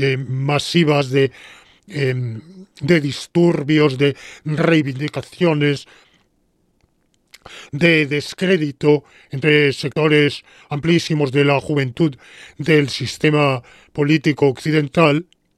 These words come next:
a la, bueno, al cambio que ya empezó a mediados de los setenta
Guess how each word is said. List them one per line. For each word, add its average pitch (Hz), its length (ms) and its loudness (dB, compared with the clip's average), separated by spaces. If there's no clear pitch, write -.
a 160 420 2
la, 139 720 0
bueno, 151 240 2
al 143 120 0
cambio 160 420 0
que 151 140 -2
ya 143 420 0
empezó 139 600 -6
a 147 100 -2
mediados 143 600 2
de 135 240 -2
los 139 280 0
setenta 156 560 0